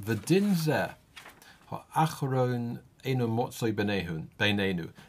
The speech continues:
This last din that we've just been discussing, the, the bringing of food after the main meal, as it was, been eaten,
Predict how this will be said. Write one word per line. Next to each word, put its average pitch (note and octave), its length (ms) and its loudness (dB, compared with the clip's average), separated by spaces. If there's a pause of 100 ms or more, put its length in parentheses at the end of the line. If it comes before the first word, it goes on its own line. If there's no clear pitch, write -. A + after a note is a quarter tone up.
(140)
This A#2 200 -2
last D#3 400 4
din F2+ 200 0
that E2+ 60 -4
we've F2 140 -8
just - 220 -6
been A#2 140 -4
discussing, A#2+ 600 -2
the, G2 220 -2 (280)
the G2 80 -8
bringing A2 380 4
of G2+ 140 0
food A2 460 -2 (280)
after A2 260 0
the G#2 80 -2
main G#2 320 -2
meal, A2+ 220 0
as F#2 100 -4
it G#2+ 80 -8
was, G2 180 -4
been F#2 160 -4
eaten, G2+ 480 -4